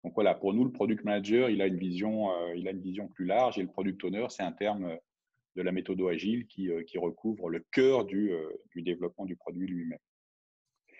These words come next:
Mais c'est vrai que le product owner, il a cette responsabilité-là de, euh, euh, de parler, de faire l'interface entre les équipes techniques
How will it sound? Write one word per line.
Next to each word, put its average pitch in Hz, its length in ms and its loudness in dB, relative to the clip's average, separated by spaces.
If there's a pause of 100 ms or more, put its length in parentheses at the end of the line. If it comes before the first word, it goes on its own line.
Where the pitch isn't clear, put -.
(200)
Mais 82 40 -2
c'est 92 140 2
vrai 107 180 6
que - 100 2
le - 40 4
product 98 320 2
owner, 113 240 4
il 107 80 2
a 92 60 2
cette 92 200 -2
responsabilité-là 92 1000 0
de, 104 120 -4
euh, 92 360 0 (1120)
euh, 73 280 -10 (1200)
de 90 200 -8
parler, 101 520 6
de 98 100 2
faire 95 220 2
l'interface 110 640 2
entre 107 180 -6
les 107 220 0
équipes 127 280 -4
techniques - 560 -4